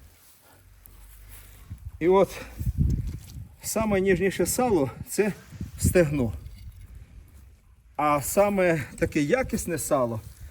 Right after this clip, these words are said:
оце круп. Отут напроти стегна, де хребет, оце на крупі, саме якісне сало. А бочок, воно вже з переростком теж своє має.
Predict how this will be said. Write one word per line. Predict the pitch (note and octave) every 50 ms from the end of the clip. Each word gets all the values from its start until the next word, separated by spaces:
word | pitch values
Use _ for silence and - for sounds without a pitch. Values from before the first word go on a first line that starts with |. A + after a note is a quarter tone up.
| - -
оце | - C#3 C3+ - - G3+ G#3
круп. | - - - G#3 A3 A3+ E3+ - - - - - - - - - - - - - _ _ -
Отут | C#3 C3 - E3 - -
напроти | C#3+ C3 - E3 D#3+ D#3 - C#3+
стегна, | - - - C#3 A#2+ B2 F3+ G#3+ G#3+ D#3+
де | C3 C3
хребет, | - - C#3 B2+ A2+ F#3+ G#3 G#3 - - - _ - - - - - - - - -
оце | C3+ C3 - - F3 E3
на | C#3+ C#3+ D#3 -
крупі, | - - F#3 G#3 E3 - - B2 A2+ -
саме | - - - E3+ F#3 F3+ E3 D3+
якісне | D3+ D3+ D3 - C#3+ - D3+ C3+
сало. | - - - B2 A2+ G#2+ G2+ - - - - - - - - - - - - - - - - - - - - - - - - -
А | - D#3 D#3 D#3
бочок, | C#3 F3 F3 E3+ - D4 D4+ D#4 C4+ - -
воно | D#3+ F3+ A3+ A#3
вже | G3+ G3+ G#3+ G3+ G#3 - - -
з | D#3 C#3+ -
переростком | - F3 F#3+ F#3+ E3+ E3 D#3 C#3+ C3 - - - C3 B2
теж | - - - D3 C3 C#3+ C3+ B2
своє | - - C#3+ C#3+ C#3 C3+ A#2+ - - - - - - - - -
має. | C#3 C#3 C#3 C#3 C3+ C3 B2